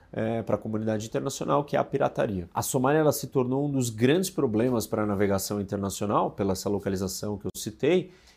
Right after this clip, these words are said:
e os números dos resgates, né, os valores, é, a média de valores, por volta de cinco milhões, ela chegou a custar pra navegação internacional mais de sete bilhões de dólares.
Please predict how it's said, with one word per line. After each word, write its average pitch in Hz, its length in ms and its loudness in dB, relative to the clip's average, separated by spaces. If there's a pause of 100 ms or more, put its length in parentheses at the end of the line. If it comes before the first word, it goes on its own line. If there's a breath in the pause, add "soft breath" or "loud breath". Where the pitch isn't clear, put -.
(140 loud breath)
e 156 520 2
os 123 280 -2
números 123 520 2
dos - 260 -6
resgates, 110 720 0
né, 113 120 -2
os 113 120 -2
valores, 107 1000 2
é, 107 200 2
a 101 80 2
média 120 460 0
de 104 100 -4
valores, 104 460 2
por 101 160 -8
volta 113 260 -2
de 107 120 -8
cinco 135 340 -8
milhões, 120 400 -2
ela 123 160 0
chegou 131 460 0 (280 loud breath)
a - 80 -6
custar 156 800 0
pra 131 220 -2
navegação 117 560 0
internacional 120 680 -2
mais 135 260 2
de 135 80 -4
sete 135 300 -2
bilhões 131 280 0
de 147 100 -2
dólares. 120 800 2